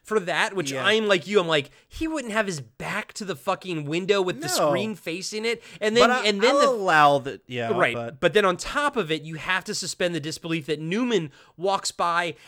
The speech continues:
Speaker 1: at that nanosecond,
Speaker 2: Perfect.
Speaker 1: at that
Speaker 2: Yep.
Speaker 1: timing right there. And, yeah, okay, fine. Just like in the previous episode where we were kinda like, there's some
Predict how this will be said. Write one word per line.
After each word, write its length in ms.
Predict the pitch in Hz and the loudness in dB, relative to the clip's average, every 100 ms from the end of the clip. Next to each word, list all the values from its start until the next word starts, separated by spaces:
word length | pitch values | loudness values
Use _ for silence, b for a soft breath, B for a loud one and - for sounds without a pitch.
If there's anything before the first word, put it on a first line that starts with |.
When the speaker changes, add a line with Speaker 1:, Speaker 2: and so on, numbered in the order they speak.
| - | -6
Speaker 1:
at 220 | 185 - | -6 -2
that 240 | 190 165 | -6 -6
nanosecond, 920 | 175 180 196 247 254 208 151 - 156 156 | -10 -8 -4 -2 0 0 -2 -2 -2 0
Speaker 2:
Perfect. 580 | 160 - 101 - 165 160 | -2 -2 -8 -12 -14 -12
Speaker 1:
at 140 | 165 | -8
that 160 | 160 123 | -6 -2
Speaker 2:
Yep. 140 | 139 | -2
Speaker 1:
timing 360 | 170 156 123 123 | 0 -2 -4 -4
right 240 | 131 131 | -4 -4
there. 300 | 131 123 127 | -4 -2 -2
And, 200 | 151 214 | -4 -6
yeah, 220 | 220 226 | -6 -4
okay, 200 | 254 262 | -2 -2
fine. 460 | 226 160 156 156 139 B B | -2 -4 -4 -4 -6 B B
Just 220 | - 208 | -2 -2
like 200 | 233 208 220 | 0 -2 -2
in 60 | |
the 60 | 208 | -4
previous 420 | - 185 175 151 | -4 -6 -4 -6
episode 400 | 170 - 180 165 | -6 -4 -2 -2
where 220 | 156 151 | 0 0
we 120 | 151 151 | 0 -4
were 40 | |
kinda 240 | 143 156 151 | -6 -6 -6
like, 140 | 147 151 | -8 -10
there's 180 | 165 185 | -8 -6
some 180 | 208 | -8